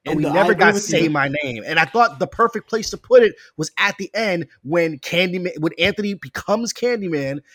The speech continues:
Speaker 1: and, like, that's his chance to kinda, like, "Say my name, say my
Speaker 2: <laughs>
Speaker 1: name," right there. And he's killing all the cops and stuff. But Nia DaCosta's like, "Well, I'm pretty sure if I do that, then people are gonna be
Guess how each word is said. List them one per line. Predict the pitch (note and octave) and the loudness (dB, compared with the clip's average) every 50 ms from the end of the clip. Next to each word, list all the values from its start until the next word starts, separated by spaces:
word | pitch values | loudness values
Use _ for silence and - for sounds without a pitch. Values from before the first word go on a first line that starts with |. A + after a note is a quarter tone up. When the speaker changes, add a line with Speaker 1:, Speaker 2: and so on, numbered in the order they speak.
| - _ - | -20 _ -8
Speaker 1:
and, | D#3+ E3 D#3+ | -6 -4 -2
like, | D#3 D3 C#3+ B2 A#2+ | 0 -2 -2 -2 0
that's | D3+ D#3 E3 - - | 2 2 2 2 -2
his | D#3 C#3 | -8 -8
chance | - - E3+ D3 - | -6 -6 -6 -6 -8
to | C#3+ - | -8 -4
kinda, | D#3+ D3+ D3 | -2 0 0
like, | C#3+ C#3 C3+ - - | 0 -2 -2 -4 -8
"Say | - - - C4+ C#4+ D#4 | -12 -4 0 2 2 2
my | D#4+ E4 E4 E4 D#4+ | 2 2 2 2 0
name, | D#4+ E4 E4 E4 E4 E4 D#4+ D#4 D#4 D#4 C#4+ C4+ C#4+ | 0 -4 -6 -4 -2 -2 0 0 0 -2 -2 -4 -6
say | C4+ - - C4+ D4 D4 C#4+ C#4 | -6 -10 -8 -4 0 0 0 0
my | B3+ A#3+ A#3 G3+ | 2 2 2 2
Speaker 2:
<laughs> | G3 G3 G3+ G#3 G#3+ F#3+ - - - - | 2 2 0 2 2 2 2 2 2 0
Speaker 1:
name," | - - A4+ A4 - - - - - - - | 0 -2 -2 -4 -6 -8 -10 -14 -18 -12 -2
right | - A3+ A3 - | 2 2 2 4
there. | - G#3 | 2 -2
And | F#3+ | 0
he's | G3 D#3+ - | -2 -4 -2
killing | - A#3+ A#3+ A3+ A3 | 4 4 4 4 4
all | |
the | G3+ G3 | -2 -4
cops | - - G#3 A3 E3+ G3 | -2 -2 -2 -2 -2 -4
and | |
stuff. | F3 A#3 A#3 - _ - - _ - | -2 -2 -2 -2 _ -20 -20 _ 4
But | C3+ A#3 B3 - G3 | 4 4 4 4 2
Nia | G#3 A3 | -2 -2
DaCosta's | G#3+ - F#3+ G3 G3+ - D3+ E3+ | -2 -4 -6 -8 -8 -6 -8 -8
like, | D3 D3 | -8 -6
"Well, | F#3 F#3+ F#3+ - _ _ _ _ _ _ _ _ _ _ _ _ _ _ _ - | -6 -6 -6 -8 _ _ _ _ _ _ _ _ _ _ _ _ _ _ _ -8
I'm | D#3+ D#3+ | -8 -8
pretty | C#3 - D4 D4 | -4 -4 -4 -4
sure | B3+ - B3 | -4 -6 -6
if | G3 | -6
I | F#3+ | -6
do | C#3 G2+ D3 D#3 C#3+ | -6 -6 -6 -6 -4
that, | B2 A2 G2 F#2+ _ - | -4 -6 -8 -10 _ -12
then | D3 B2+ | -14 -12
people | - - E3 D#3+ | -12 -12 -12 -8
are | D#3 D3+ | -8 -6
gonna | |
be | C#3 | -6